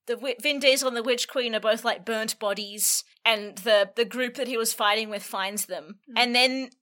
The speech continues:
Speaker 1: so apparently to kill the Witch Queen, you have to both stab her with fire and iron, but then her heart is still alive, so you also have to destroy the heart.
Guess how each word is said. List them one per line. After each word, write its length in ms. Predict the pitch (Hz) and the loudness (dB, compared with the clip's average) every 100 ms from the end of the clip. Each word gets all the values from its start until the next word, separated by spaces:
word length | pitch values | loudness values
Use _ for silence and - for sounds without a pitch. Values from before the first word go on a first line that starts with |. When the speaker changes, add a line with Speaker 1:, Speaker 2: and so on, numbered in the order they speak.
| _ _ - | _ _ -4
Speaker 1:
so 260 | - 262 - | 4 6 6
apparently 440 | 247 262 247 285 | 4 4 4 2
to 60 | 269 | 0
kill 260 | - 294 269 | -2 -4 -2
the 100 | 240 | -2
Witch 300 | 226 226 - | -2 -2 -2
Queen, 320 | 254 240 220 | 0 0 -2
you 100 | 220 | -4
have 200 | 220 226 | -2 -2
to 80 | 247 | -4
both 260 | 240 208 - | 0 0 0
stab 400 | - 247 254 302 | 2 4 4 4
her 80 | |
with 160 | 240 240 | -2 -2
fire 380 | - 220 220 226 | -2 2 4 2
and 160 | 220 208 | -2 -6
iron, 480 | 208 208 214 202 196 | -2 0 0 -4 -6
but 80 | 202 | -6
then 160 | 233 233 | -6 -4
her 120 | 233 | -6
heart 420 | - 196 208 240 | -4 -4 -4 -4
is 80 | 254 | -6
still 300 | - 262 240 | -6 -4 -8
alive, 580 | 247 240 247 330 330 - _ - | -4 -2 0 -2 -6 -16 _ -6
so 160 | 277 | -2
you 220 | 247 233 | 0 0
also 260 | 220 226 247 | -2 -2 -2
have 160 | 247 240 | -4 -6
to 80 | |
destroy 420 | 208 214 - 220 208 | -6 -6 -2 -2 0
the 120 | 190 | -2
heart. 520 | 196 226 359 - | -2 -2 -2 -4